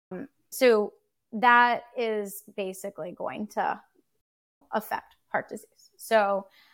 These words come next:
um, most people with diabetes have a heart attack. You know, they, they die of some kind of, or they're really a-, affected by some kind of heart disease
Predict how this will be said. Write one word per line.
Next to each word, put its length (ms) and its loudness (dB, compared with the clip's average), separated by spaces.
um, 220 -12
most 360 4
people 240 0
with 140 0
diabetes 500 0
have 140 -8
a 40 -12
heart 200 -4
attack. 260 -12
You 100 0
know, 60 -2
they, 240 4
they 260 2
die 240 4
of 100 0
some 200 -6
kind 280 -2
of, 360 -6
or 160 0
they're 260 2
really 360 2
a-, 200 -2
affected 760 0
by 160 4
some 260 0
kind 240 -4
of 100 -10
heart 240 0
disease 520 -12